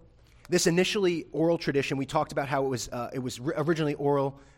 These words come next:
an oral tradition that was transcribed later on.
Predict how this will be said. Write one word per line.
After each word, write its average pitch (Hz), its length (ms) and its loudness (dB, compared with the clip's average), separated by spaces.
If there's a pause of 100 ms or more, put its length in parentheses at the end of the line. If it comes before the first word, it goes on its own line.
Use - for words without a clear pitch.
(120)
an 143 120 -2
oral 143 220 0
tradition 139 380 -2
that 127 120 -2
was 120 160 -6
transcribed 127 640 -2
later 117 260 -2
on. 110 280 -2